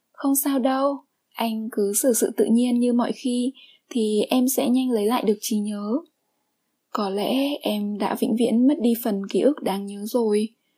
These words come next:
cùng với số phận của em." Hai câu này cứ ngấp nghé ở khóe miệng, muốn bật ra nhưng tôi đã kìm lại được.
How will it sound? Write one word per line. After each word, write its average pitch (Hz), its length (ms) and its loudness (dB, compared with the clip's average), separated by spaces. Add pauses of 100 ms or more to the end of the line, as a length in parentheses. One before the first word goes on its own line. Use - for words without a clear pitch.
(240)
cùng 196 420 -4
với 190 200 -4
số 185 260 -4
phận 269 200 -4
của 208 240 0
em." 220 320 0 (580)
Hai 214 440 -4
câu 214 140 -4
này 196 360 -4
cứ 190 200 -2
ngấp 233 220 0
nghé 196 260 2
ở 240 220 0
khóe 202 240 -6
miệng, 233 280 4 (500)
muốn 208 360 0
bật 277 200 2
ra 240 460 -2
nhưng 214 240 -2
tôi 208 280 -4
đã 202 300 -4
kìm 226 160 0
lại 196 220 -4
được. 190 300 0